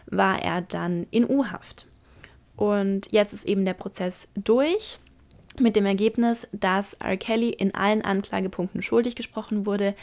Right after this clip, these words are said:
unter anderem Missbrauch und sexuelle Gewalt. Und bisher ist aber noch nicht klar, wie die Haftstrafe aussieht. Was feststeht, ist, dass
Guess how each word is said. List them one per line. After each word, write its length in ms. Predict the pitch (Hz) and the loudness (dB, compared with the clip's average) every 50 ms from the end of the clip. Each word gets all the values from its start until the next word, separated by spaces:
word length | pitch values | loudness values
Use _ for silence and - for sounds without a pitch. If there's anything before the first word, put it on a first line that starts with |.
| - - - - - | -16 -20 -18 -4 -2
unter 340 | 226 240 240 233 233 - | 0 0 0 0 -2 -2
anderem 580 | - 190 190 190 190 185 185 185 185 180 185 - - _ | 0 0 0 0 0 0 0 0 0 0 -2 -4 -4 _
Missbrauch 580 | 214 226 262 269 - - - 208 214 208 208 - | 4 4 6 4 4 2 0 2 2 2 0 0
und 320 | - - 202 190 - - - | -2 0 0 0 -2 -6 -12
sexuelle 600 | - - - 208 196 - - - 190 185 180 - 190 | -14 -2 0 0 0 0 -2 -4 -2 -2 -2 -2 -4
Gewalt. 560 | - - 175 170 175 196 302 440 440 - - _ - - - - - - - - _ _ _ - | -6 -6 -4 -2 0 0 0 -2 -2 -6 -12 _ -20 -20 -20 -20 -20 -20 -20 -20 _ _ _ 0
Und 420 | 233 233 233 233 233 233 - - | 2 4 4 4 2 0 0 0
bisher 400 | - 233 233 254 254 247 247 226 | 0 2 2 2 2 2 2 2
ist 100 | 233 - | 2 0
aber 180 | - 220 220 214 | 0 2 2 2
noch 240 | 208 214 214 - | 2 0 0 0
nicht 420 | 220 226 233 254 269 - - - - | 0 2 2 2 0 -4 -10 -18 -18
klar, 680 | - - - 185 - 180 185 190 202 208 226 233 240 247 - _ _ _ _ - | -12 -8 -4 -4 -2 -2 0 0 0 0 0 0 -2 -4 -8 _ _ _ _ -4
wie 200 | 208 196 226 208 | 0 0 2 2
die 140 | 208 220 202 | 2 2 0
Haftstrafe 580 | 190 196 - - - - 180 175 - - - | -2 -2 -4 -6 -4 -4 -4 -2 -4 -4 -6
aussieht. 400 | - - - - - - - - - - - - - - | -6 -6 -6 -6 -6 -6 -6 -6 -10 -16 -20 -20 -8 0
Was 180 | - 220 233 - | 2 2 2 4
feststeht, 480 | - 247 254 - - 247 247 247 - | 2 0 0 0 0 0 0 0 0
ist, 200 | - 208 208 - | -2 -4 -2 -2
dass 340 | 202 196 190 - - - - | -2 -2 -2 -4 -8 -12 -14